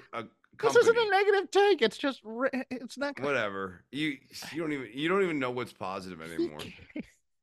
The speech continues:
Speaker 2: <laughs> he couldn't keep track of basically top five rankings before. I, I, and now he has two shows with, with
Speaker 1: The
Speaker 2: to do
Speaker 1: man,
Speaker 2: them.
Speaker 1: he was seeing other things in his visions than just simply numbers. There were letters, there were words, there were people.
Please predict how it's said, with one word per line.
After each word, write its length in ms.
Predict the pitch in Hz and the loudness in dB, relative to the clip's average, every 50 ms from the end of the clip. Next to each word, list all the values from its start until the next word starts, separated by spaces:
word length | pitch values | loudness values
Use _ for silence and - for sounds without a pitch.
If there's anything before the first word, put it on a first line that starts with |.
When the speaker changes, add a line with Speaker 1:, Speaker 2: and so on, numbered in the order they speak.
| - - _ | -16 -16 _
Speaker 2:
<laughs> 760 | _ _ - - _ _ _ - - - 269 262 254 208 - | _ _ -20 -20 _ _ _ -18 -16 -16 -14 -14 -8 2 4
he 120 | 415 392 | 4 4
couldn't 300 | - - 415 392 370 - | 6 4 2 2 2 2
keep 220 | - 359 370 370 | 4 4 4 4
track 380 | - - - 359 330 339 - - | 4 -4 -2 -2 -2 -2 -2 -4
of 140 | 339 302 - _ - | -6 -6 -6 _ -8
basically 420 | 330 339 330 - 320 311 294 294 269 | -4 -4 -4 -4 -6 -8 -8 -8 -8
top 340 | - - 302 359 349 _ - - _ - | -6 -6 -6 -6 -6 _ -18 -20 _ -6
five 280 | - 175 220 247 240 | -4 -2 0 0 0
rankings 600 | 262 269 - 208 220 - - 233 220 269 240 - 247 | 0 -4 -8 -10 -10 -12 -12 -12 -12 -12 -12 -12 -10
before. 760 | 254 - - _ _ _ - 294 269 370 359 233 139 90 78 - | -12 -12 -12 _ _ _ -8 -6 -4 0 2 2 2 2 0 -2
I, 80 | - - | -4 -4
I, 200 | - - 247 247 262 285 262 | -4 -2 -4 -4 -2 2 2
and 120 | 233 226 | 2 4
now 140 | 240 254 247 | 4 2 4
he 80 | 240 240 | 4 2
has 180 | 233 233 - - | 2 2 0 -2
two 220 | - - 277 277 | 0 2 2 4
shows 460 | 269 - - 269 254 254 262 233 - | 4 4 6 6 6 6 6 2 0
with, 140 | 214 208 202 | 0 0 2
with 160 | 202 202 202 | 2 0 2
Speaker 1:
The 80 | - - | 0 0
Speaker 2:
to 20 | |
do 60 | 277 | 0
Speaker 1:
man, 280 | 339 359 359 392 381 370 | 4 4 6 6 6 6
Speaker 2:
them. 280 | 330 143 143 156 165 - _ _ _ _ _ _ _ - - - - _ _ _ _ _ | 4 4 2 0 -4 -8 _ _ _ _ _ _ _ -20 -20 -20 -20 _ _ _ _ _
Speaker 1:
he 240 | _ - 190 196 220 | _ -8 -6 -6 -4
was 220 | 226 226 202 - | -2 -2 -4 -4
seeing 580 | - - - 165 175 180 202 208 202 190 175 156 | -4 -6 -6 -6 -4 -4 -2 -2 -2 0 -2 -2
other 400 | - 143 147 156 160 156 151 143 | 0 -2 -2 0 0 -2 -2 -2
things 520 | 131 - - 143 143 139 139 131 113 101 | -4 -4 -4 -4 -2 -2 -2 -4 -6 -6
in 160 | 117 120 123 | -8 -8 -6
his 280 | 120 123 120 117 98 92 | -4 -4 -6 -6 -8 -8
visions 640 | 85 107 113 117 107 107 110 101 101 98 90 82 | -6 -4 -4 -4 -4 -8 -10 -8 -8 -10 -10 -8
than 180 | 101 110 107 101 | -8 -8 -8 -8
just 420 | 95 - 110 113 - - - - | -8 -10 -10 -8 -8 -8 -8 -8
simply 420 | - - 123 123 123 113 117 117 107 | -8 -8 -8 -10 -10 -10 -10 -10 -10
numbers. 640 | 104 104 104 107 117 113 98 107 95 90 87 - - | -8 -8 -6 -6 -6 -6 -6 -6 -6 -6 -8 -10 -10
There 140 | 104 101 101 | -10 -8 -8
were 160 | 98 104 104 | -6 -6 -6
letters, 520 | 98 101 101 101 104 113 113 113 113 - | -6 -6 -6 -6 -4 -4 -6 -6 -6 -8
there 160 | - 107 107 104 | -6 -6 -4 -4
were 160 | 101 104 98 | -4 -6 -8
words, 480 | 92 95 101 104 104 107 101 95 - | -8 -8 -8 -6 -6 -8 -8 -10 -10
there 140 | - 98 98 | -8 -8 -8
were 120 | 95 92 92 | -8 -10 -12
people. 580 | - - - 113 107 - - 90 78 - _ | -14 -14 -12 -12 -12 -10 -10 -10 -12 -12 _